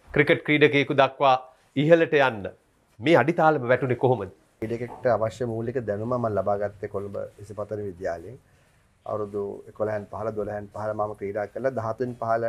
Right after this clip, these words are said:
Speaker 2: මම ක්‍රීඩා කරන්න එනවා කොළඹ ඩී එස් සේනානායක විද්‍යාලයට. එතෙන්දී මම දහතුනෙන් පහළ, පහළොවෙන් පහළ, දහහතෙන් පහළ නිසා ෆස්ට් ලෙවල් දක්වා ක්‍රීඩා කරනවා. ඉතින් මං, අ, කණ්ඩායම් කීපයක මම නායකත්වය දරන්න අවස්ථාව ලැබුණා.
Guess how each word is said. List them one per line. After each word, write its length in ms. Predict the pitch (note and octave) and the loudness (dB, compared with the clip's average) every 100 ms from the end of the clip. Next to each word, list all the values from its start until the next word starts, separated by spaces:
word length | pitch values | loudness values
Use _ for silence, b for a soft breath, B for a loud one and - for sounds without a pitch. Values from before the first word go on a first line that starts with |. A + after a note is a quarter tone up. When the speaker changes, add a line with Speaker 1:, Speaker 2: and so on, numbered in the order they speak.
| A#2 | -4
Speaker 2:
මම 180 | A2+ A2 | -6 -6
ක්‍රීඩා 260 | G#2+ G#2 | -4 -4
කරන්න 300 | G2+ G#2+ G#2 | -2 -2 -2
එනවා 320 | G2+ G#2+ C3+ C#3 - - | -4 -2 0 -2 -8 -14
කොළඹ 200 | A2 G#2 | -10 -8
ඩී 140 | G#2+ | -10
එස් 120 | G2+ | -10
සේනානායක 240 | G#2 G#2 G2+ | -8 -10 -10
විද්‍යාලයට. 540 | G2 F2 F2 E2 _ _ _ _ _ _ _ | -16 -16 -16 -16 _ _ _ _ _ _ _
එතෙන්දී 300 | G#2 B2 A#2+ | -8 -6 -2
මම 160 | B2+ A#2+ | 0 0
දහතුනෙන් 480 | A2 G#2+ A2+ A2 G#2+ | -2 -2 -4 -6 -4
පහළ, 360 | G#2+ G#2+ A2 A2+ A#2+ _ _ | -4 -2 -4 -6 -10 _ _
පහළොවෙන් 400 | G2+ G#2 G#2+ G#2 | -10 -6 -6 -8
පහළ, 240 | G#2 G#2 G#2+ | -8 -6 -4
දහහතෙන් 460 | G#2 G2 G2 G#2+ | -4 -4 -6 -12
පහළ 220 | G2+ G2+ | -8 -8
නිසා 220 | G#2 G#2 G#2+ | -6 -8 -8
ෆස්ට් 280 | G#2 - | -10 -12
ලෙවල් 200 | G#2+ F2+ - _ _ _ _ _ _ | -12 -12 -14 _ _ _ _ _ _
දක්වා 240 | F2+ - | -10 -8
ක්‍රීඩා 360 | G2 F2+ F#2+ A2 | -8 -8 -4 -6
කරනවා. 400 | G#2 F2 E2+ G2+ | -6 -10 -12 -16
ඉතින් 180 | A2+ A2 | -14 -12
මං, 160 | G#2 G2+ G2+ | -12 -12 -16
අ, 120 | G2 F#2+ F#2 - _ _ _ _ _ | -18 -18 -20 -20 _ _ _ _ _
කණ්ඩායම් 460 | - G#2+ G#2 G#2+ G2+ | -8 -6 -4 -4 -6
කීපයක 500 | G2+ G#2 G2+ G#2 G2+ | -8 -12 -8 -8 -8
මම 260 | G2+ G2+ G2+ G2+ _ | -8 -10 -12 -16 _
නායකත්වය 500 | G2+ G2+ G2 G2 - | -12 -10 -8 -12 -12
දරන්න 340 | F#2+ F#2 F#2 F#2 F2+ - | -10 -8 -8 -10 -14 -14
අවස්ථාව 500 | F#2+ F#2 - F#2+ F2 | -14 -14 -12 -12 -12
ලැබුණා. 400 | F2+ G#2+ F#2+ | -14 -14 -16